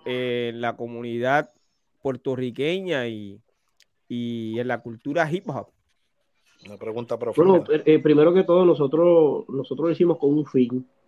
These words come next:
Speaker 3: de dejar un legado. Y yo creo que cuando uno deja un legado, eh, el legado impacta a su tiempo.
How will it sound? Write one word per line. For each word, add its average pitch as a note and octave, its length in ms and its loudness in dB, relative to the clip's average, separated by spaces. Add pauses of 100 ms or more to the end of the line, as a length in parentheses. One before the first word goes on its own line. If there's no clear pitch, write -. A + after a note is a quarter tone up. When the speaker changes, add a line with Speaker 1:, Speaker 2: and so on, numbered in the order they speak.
(520)
Speaker 3:
de B2+ 100 0
dejar A#2+ 220 0
un C#3+ 100 4
legado. B2 520 -2 (840)
Y A#2 100 -4
yo A2 140 0
creo C#3+ 220 2
que C3 300 2
cuando A#2 260 -2
uno B2+ 180 2
deja C#3+ 120 2
un D3 120 4
legado, C3 580 0 (300)
eh, G#2+ 640 -4 (420)
el A2+ 160 -2
legado A#2+ 600 2 (920)
impacta D3 600 -2
a C3+ 160 -4
su - 160 -8
tiempo. A#2+ 500 -2